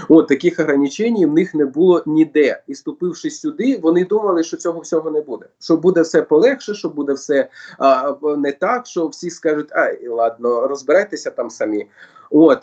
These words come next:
і що вони прийдуть зі своєю тут дикою охотою і нароблять, нароблять ділов дуже бистро, і дуже бистро все, все закінчиться, і дуже бистро вони такі, а, скажуть: «Ну все, ми все зробили». А не тут-то було.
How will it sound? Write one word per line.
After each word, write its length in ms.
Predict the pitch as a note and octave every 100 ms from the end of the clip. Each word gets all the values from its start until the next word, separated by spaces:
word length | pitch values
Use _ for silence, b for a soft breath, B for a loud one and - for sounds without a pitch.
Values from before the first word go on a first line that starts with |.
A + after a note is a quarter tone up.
| -
і 260 | D#3 D3+
що 180 | D3+ E3
вони 260 | D#3+ F#3 F#3
прийдуть 360 | D#3 D#3+ F3
зі 100 | D#3
своєю 300 | C#3 D3+ D3+
тут 160 | D3 C3
дикою 460 | D#3+ E3+ C#3+ C#3
охотою 640 | C#3 - A#3+ - D3+ C#3 C3+
і 40 |
нароблять, 640 | C3+ C3+ E3+ D#3+ C#3 C3+
нароблять 460 | C3+ C#3+ C3+ B2 B2
ділов 360 | C3+ E3+ G#3 C#3
дуже 240 | C3 C3+
бистро, 460 | C#3+ C3+ - A#2+ A#2+
і 40 |
дуже 260 | B2+ B2 B2
бистро 320 | G#2+ - A2+
все, 340 | - C3+ C3
все 200 | B2 C3
закінчиться, 640 | A#2+ A2+ G#3 A3+ D#3+ -
і 60 | B2
дуже 260 | B2+ A#2+ A#2+
бистро 360 | D3+ C#3+ C3
вони 200 | A#2+ C3
такі, 420 | B2+ A#2 C3 C3+ B B G2 -
а, 420 | G2 G2+ G2 F#2 F2 D2 C#2
скажуть: 380 | - C#3+ D3 D#3+
«Ну 100 | A#3
все, 220 | B3 - C3
ми 140 | C3+
все 180 | C3+ D#3+
зробили». 480 | D#3+ C3+ A2 G2 -
А 100 | C3
не 120 | C#3+
тут-то 320 | D3+ F3 - D3+
було. 340 | C3 A2 -